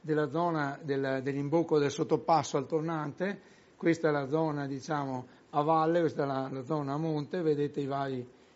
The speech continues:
i, i, le due, le due immagini, poi ovviamente queste sono fotoinserimenti. Qui anche questo è un fotoinserimento d'insieme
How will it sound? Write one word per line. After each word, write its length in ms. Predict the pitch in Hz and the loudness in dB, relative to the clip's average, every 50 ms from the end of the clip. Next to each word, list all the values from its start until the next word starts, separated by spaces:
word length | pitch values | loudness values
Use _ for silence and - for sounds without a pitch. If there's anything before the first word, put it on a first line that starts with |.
| _ _ - | _ _ -6
i, 340 | 202 143 139 147 151 165 | -2 -2 0 0 0 -2
i, 60 | 143 131 | 0 0
le 120 | 135 135 | 0 0
due, 460 | 131 143 143 143 143 139 139 139 - - | 2 4 6 6 8 6 6 2 -2 -4
le 160 | - 160 139 | -4 -4 -4
due 160 | 123 127 143 | -2 -2 -2
immagini, 580 | 147 147 139 123 120 127 135 123 135 135 131 123 | 0 0 0 0 0 -2 -2 -2 -4 -4 -4 -6
poi 240 | 120 - 135 131 131 | -4 -2 -2 0 0
ovviamente 720 | 127 127 139 139 127 123 123 123 117 - 131 123 120 - - - - - - | 0 -2 -2 -2 -2 -4 -4 -6 -4 -2 -2 -2 -2 -4 -10 -20 -20 -18 -12
queste 320 | - 151 127 - - 135 | -10 -10 -8 -6 -6 -6
sono 580 | 131 - - 131 131 131 131 131 131 131 131 - - - - - - | -6 -6 -6 -6 -4 -4 -4 -6 -6 -6 -8 -10 -16 -20 -20 -20 -14
fotoinserimenti. 1040 | - - 151 147 - 156 147 139 - 160 151 143 147 147 143 135 123 117 110 - 135 | -6 -4 -4 -2 -2 -2 -4 -2 2 2 2 2 2 0 -2 -2 -2 -4 -6 -8 -4
Qui 220 | - 165 160 151 | 0 2 2 2
anche 300 | 156 - 151 151 139 143 | 2 2 0 0 -2 -2
questo 300 | 143 - 175 156 - - | -2 0 0 0 0 -2
è 20 | 151 | -6
un 80 | 135 | -6
fotoinserimento 920 | - - 160 156 156 151 143 - 160 156 151 151 156 165 165 160 147 - | -4 -2 -2 -2 -2 -4 -4 -2 0 0 0 0 0 0 0 -2 -2 -4
d'insieme 760 | 151 139 160 165 - - - 185 165 151 147 147 160 190 196 | -6 -6 -6 -6 -6 -4 -2 0 0 0 0 -2 -4 -6 -8